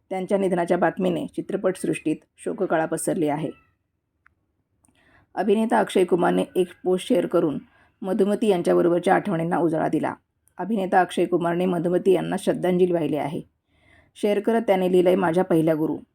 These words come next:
मला नृत्याबद्दल जे काही माहीत आहे ते सगळं मी त्यांच्याकडून शिकलो.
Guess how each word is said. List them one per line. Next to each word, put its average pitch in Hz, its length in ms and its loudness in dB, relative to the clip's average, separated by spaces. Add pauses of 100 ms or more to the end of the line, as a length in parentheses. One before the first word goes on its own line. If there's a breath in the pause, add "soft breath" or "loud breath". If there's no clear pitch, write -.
(160)
मला 175 200 -4
नृत्याबद्दल 175 600 0
जे 180 120 4
काही 190 180 2
माहीत 170 300 0
आहे 175 300 0
ते 160 200 -8
सगळं 185 340 0
मी 175 120 -2
त्यांच्याकडून 170 480 -4
शिकलो. - 320 -6